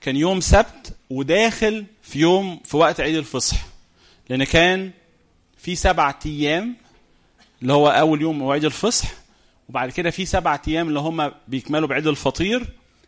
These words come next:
كان السبت ده عظيم لأن هو سبت، يوم راحة، وفي نفس الوقت كان داخل ضمن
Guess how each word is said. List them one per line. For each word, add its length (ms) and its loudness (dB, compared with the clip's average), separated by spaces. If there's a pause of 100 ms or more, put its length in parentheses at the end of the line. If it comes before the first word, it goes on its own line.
(100)
كان 200 -2
السبت 480 0
ده 240 0
عظيم 560 0
لأن 180 -4
هو 400 2 (880)
سبت، 580 0 (280)
يوم 200 4
راحة، 360 2
وفي 220 -4
نفس 220 -4
الوقت 460 0 (300)
كان 200 0
داخل 380 0
ضمن 380 0